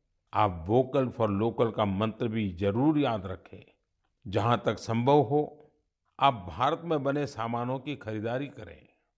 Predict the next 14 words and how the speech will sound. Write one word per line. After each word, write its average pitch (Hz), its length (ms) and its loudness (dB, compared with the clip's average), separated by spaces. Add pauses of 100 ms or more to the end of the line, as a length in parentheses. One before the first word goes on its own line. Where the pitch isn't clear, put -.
(240)
भारतीय 139 520 2
प्रोडक्ट 151 480 -2
का 180 60 0
उपयोग 143 480 -6
करें 104 320 -14 (560)
और 113 160 4
Made 120 340 4
in 143 180 6
India 120 280 4
सामान 107 480 -2
का 127 160 0
ही 131 200 -2
उपहार 98 500 -4
दें। 87 360 -16